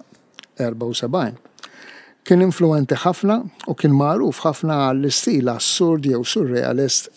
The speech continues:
ta' ċajt li kellu. Kien jieħu sehem fih, fost oħrajn John Cleese.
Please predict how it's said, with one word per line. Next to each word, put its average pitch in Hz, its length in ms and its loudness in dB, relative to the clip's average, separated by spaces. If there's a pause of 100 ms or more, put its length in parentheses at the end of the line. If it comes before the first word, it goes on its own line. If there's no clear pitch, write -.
(120)
ta' 117 180 -6
ċajt 113 400 -6
li 113 80 -10
kellu. 107 380 -6 (720)
Kien 180 200 4
jieħu 156 280 4
sehem 135 300 0
fih, 117 280 -6 (220)
fost - 340 -6
oħrajn 135 400 0
John 120 260 0
Cleese. - 560 -2